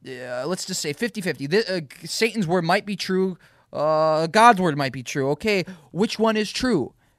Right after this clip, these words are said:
Now I, Eve, this finite creature, am having to le-,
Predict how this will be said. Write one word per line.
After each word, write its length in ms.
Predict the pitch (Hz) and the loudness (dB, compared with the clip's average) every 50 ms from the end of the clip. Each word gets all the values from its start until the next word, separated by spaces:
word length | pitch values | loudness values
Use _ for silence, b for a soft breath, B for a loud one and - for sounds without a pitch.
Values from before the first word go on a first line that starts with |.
| _ _ _ - | _ _ _ -2
Now 240 | 160 190 202 202 190 | 2 4 6 6 6
I, 240 | 202 226 233 220 180 | 6 6 6 6 4
Eve, 520 | 160 180 233 233 202 147 139 156 165 151 | 2 -4 -6 -6 -6 -6 -6 -6 -6 -6
this 160 | 160 151 - | -8 -8 -6
finite 460 | - - 175 175 208 214 202 175 151 | -6 -4 -2 -2 -2 -2 -4 -6 -8
creature, 380 | - - 220 202 - - 165 151 | -8 -8 -8 -8 -8 -6 -6 -4
am 160 | 151 156 151 147 - | -4 -4 -6 -8 -6
having 340 | 143 175 190 190 190 180 - | -2 0 0 0 0 -4 -6
to 120 | - 151 | -6 -6
le-, 380 | 147 160 185 208 208 175 156 | -2 2 2 4 4 2 0